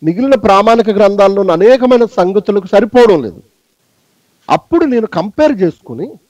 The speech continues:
ఓహో, అంటే నేను నమ్మిన, అనుసరిస్తున్న, ప్రకటిస్తున్న ప్రామాణిక గ్రంథమైన బైబిల్ మాత్రమే శాస్త్ర ప్రపంచం చెప్పిన సంగతులు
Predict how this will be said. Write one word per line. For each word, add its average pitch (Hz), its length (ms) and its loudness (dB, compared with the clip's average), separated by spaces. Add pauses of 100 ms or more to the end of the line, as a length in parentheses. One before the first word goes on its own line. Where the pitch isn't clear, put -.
(600)
ఓహో, 139 360 -2 (180)
అంటే 143 160 -2
నేను 165 320 0
నమ్మిన, 214 580 0 (460)
అనుసరిస్తున్న, 190 680 -4
ప్రకటిస్తున్న 185 800 -6
ప్రామాణిక 185 600 -2
గ్రంథమైన 185 440 -2
బైబిల్ 147 400 0
మాత్రమే 175 600 2 (640)
శాస్త్ర 202 360 0
ప్రపంచం 196 460 -4
చెప్పిన 185 360 -6
సంగతులు 165 760 -2